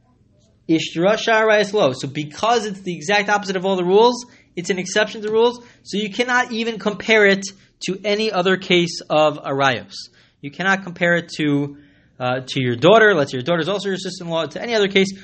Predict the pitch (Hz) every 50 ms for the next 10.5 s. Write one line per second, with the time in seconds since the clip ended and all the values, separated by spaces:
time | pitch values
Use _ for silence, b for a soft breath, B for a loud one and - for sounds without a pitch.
0 | B B B 143 151 160 170 202 214 208 196 - 190 180 175 170 170 175 175 143
1 | - - - - - 147 135 131 139 139 139 143 151 156 156 151 151 - - 143
2 | 139 139 139 139 139 b b b b b b _ 139 135 135 135 160 196 208 196
3 | 220 226 220 220 226 214 185 - - - 135 135 - - 214 220 226 208 185 175
4 | 160 170 190 208 - 247 247 254 254 240 B B B B B B B - 139 -
5 | - - 233 - - 208 190 180 170 151 143 127 120 123 - - - - - 247
6 | 262 254 262 254 247 - - - 139 127 131 117 110 - - - 226 269 - -
7 | - 302 330 349 349 330 - _ _ _ _ _ _ - 196 208 196 196 - -
8 | _ _ - 247 277 285 269 240 226 196 170 151 - 147 135 131 - 135 123 110
9 | 104 98 98 - _ _ - 214 226 220 - 208 190 175 170 165 165 160 156 151
10 | 151 143 131 - - 123 95 - -